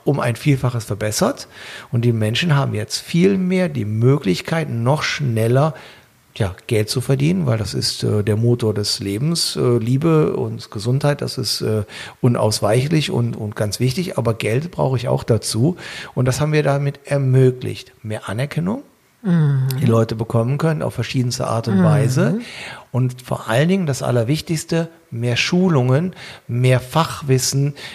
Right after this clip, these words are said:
Speaker 1: Fachwissen nicht nur auf das Produkt bezogen, sondern halt überhaupt, wie, wie, ähm, arbeite ich mit Menschen, wie spreche ich Menschen an? Leider Gottes etwas, was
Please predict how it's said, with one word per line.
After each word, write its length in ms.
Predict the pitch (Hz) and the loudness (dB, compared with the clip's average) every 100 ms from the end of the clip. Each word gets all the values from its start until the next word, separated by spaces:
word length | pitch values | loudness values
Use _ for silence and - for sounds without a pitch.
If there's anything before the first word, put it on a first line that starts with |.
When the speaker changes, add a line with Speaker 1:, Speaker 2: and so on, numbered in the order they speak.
| - | -18
Speaker 1:
Fachwissen 580 | - 165 147 147 147 135 | -4 -2 0 -2 0 0
nicht 220 | 147 - | 0 0
nur 100 | 139 | -2
auf 120 | 123 | 0
das 160 | 127 113 | -4 -6
Produkt 400 | - 131 180 - | -2 0 0 -2
bezogen, 560 | 131 - 117 110 110 | -4 -2 0 -2 -2
sondern 460 | 113 127 120 117 110 | 0 0 0 0 0
halt 180 | 120 117 | -2 -2
überhaupt, 560 | 131 123 127 170 131 - | -2 0 4 2 2 -8
wie, 400 | 113 131 143 135 - - - - | -2 0 0 -2 -8 -16 -18 -6
wie, 300 | 131 131 127 | 2 4 4
ähm, 500 | 117 120 113 120 117 | 2 0 0 -2 -8
arbeite 360 | - 127 143 143 | 0 2 2 0
ich 140 | 123 | -2
mit 180 | 139 - | -2 -2
Menschen, 560 | 147 196 226 - 113 110 | 0 0 0 -2 -4 -4
wie 100 | 139 | -4
spreche 320 | 135 135 143 143 | -4 -2 -2 -2
ich 100 | 123 | 0
Menschen 380 | 139 135 - | 0 2 -2
an? 340 | 131 175 196 110 - - - _ - - | -2 0 0 -2 -6 -18 -18 _ -20 -8
Leider 400 | - 113 147 196 | -2 2 4 4
Gottes 380 | 190 185 190 180 | 4 0 0 -8
etwas, 480 | 180 165 170 156 - | -6 -4 -4 -4 -6
was 220 | 123 | -8